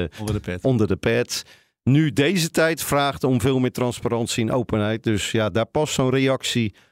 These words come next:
Speaker 1: van, van de
Speaker 2: Ja.
Speaker 1: tachtigjarige meneer Wientjes, vind ik.
Speaker 2: Ja.
Speaker 1: En ook meneer Pfeiffer.
Speaker 2: Maar gewoon, dat, dat is nog allemaal nog tot daar aan toe, Robert. Maar dat gewoon de verantwoordelijke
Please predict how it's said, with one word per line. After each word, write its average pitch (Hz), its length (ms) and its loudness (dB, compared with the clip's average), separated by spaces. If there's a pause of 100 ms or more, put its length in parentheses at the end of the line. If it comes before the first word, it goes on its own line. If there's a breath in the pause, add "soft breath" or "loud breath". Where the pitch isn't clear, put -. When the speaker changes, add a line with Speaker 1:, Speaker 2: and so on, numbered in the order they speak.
(140)
Speaker 1:
van, 110 420 0
van 113 180 -2
de 107 100 2
Speaker 2:
Ja. - 60 -2
Speaker 1:
tachtigjarige 104 720 0
meneer 107 240 0
Wientjes, 110 640 0
vind 127 300 -2
ik. 143 160 4
Speaker 2:
Ja. 120 280 -4
Speaker 1:
En 120 140 2
ook 117 120 -2
meneer 113 200 2
Pfeiffer. 120 520 0 (220 loud breath)
Speaker 2:
Maar 117 100 -6
gewoon, 139 240 -2 (260)
dat, 120 180 -4
dat 127 120 -2
is - 60 -4
nog 131 100 0
allemaal 123 100 2 (100)
nog - 0 -
tot 123 180 -2
daar 131 100 0
aan 127 60 -2
toe, 120 220 -4 (100)
Robert. 107 340 -6
Maar 113 100 -2
dat 113 160 0
gewoon 117 320 2
de 120 140 -12
verantwoordelijke 117 800 2